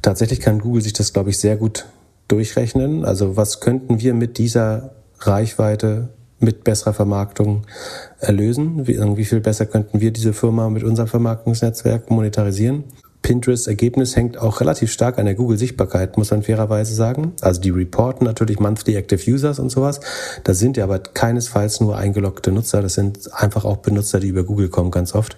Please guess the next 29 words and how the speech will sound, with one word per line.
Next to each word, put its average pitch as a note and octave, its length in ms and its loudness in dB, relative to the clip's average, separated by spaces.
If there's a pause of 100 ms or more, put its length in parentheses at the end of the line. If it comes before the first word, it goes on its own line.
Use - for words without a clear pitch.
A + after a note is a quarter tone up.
Ich - 280 -10
würde G#2+ 260 2
behaupten, G2+ 420 0
Organic G2 480 -2
ist - 240 -4
der F#2+ 200 0
Hauptkanal G2+ 1200 -2 (260)
für - 180 -2
Pinterest. A2 500 0 (120)
Ich B2 500 0
würde C#3 160 4
mir D#3 160 2
eigentlich A#2 220 -2
wünschen, A#2+ 260 2
dass G#2+ 180 0
die G#2 520 -2 (180)
F A#2 240 0
T - 140 0
C D3+ 240 2
sich A2+ 160 -2
das G#2 180 0
zumindest B2 480 0
genau G2+ 300 0
anschaut, G2 440 -2 (280)
wenn B2 320 0
Google C#3+ 400 0 (160)
Pinterest D3+ 560 -2
kaufen C#3 400 0
würde, D3 340 0